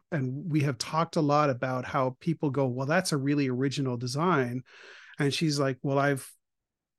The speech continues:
learned how to accommodate new ideas in a very old art form." And it's, it's such a refreshing thing. And it's, it's really opened my eyes to how I work,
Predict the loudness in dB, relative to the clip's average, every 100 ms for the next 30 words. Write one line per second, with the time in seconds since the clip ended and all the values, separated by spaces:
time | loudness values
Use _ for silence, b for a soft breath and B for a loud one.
0 | _ 2 6 8 8 8 6 4 0 -6
1 | -6 0 0 0 0 0 0 -2 -6 -4
2 | 0 2 4 4 2 0 0 2 4 4
3 | 2 2 0 0 0 -2 -2 -2 -2 -4
4 | -10 _ 2 4 6 6 4 2 0 -2
5 | -2 -4 -4 -8 -14 -14 -18 _ _ _
6 | _ 2 4 4 0 -4 -4 -4 -2 0
7 | 0 4 4 4 0 -4 -2 0 2 2
8 | 0 2 2 4 0 -2 -4 0 4 6
9 | 6 4 0 2 2 2 0 -2 -4 -2
10 | 2 4 6 4 0 -6 -10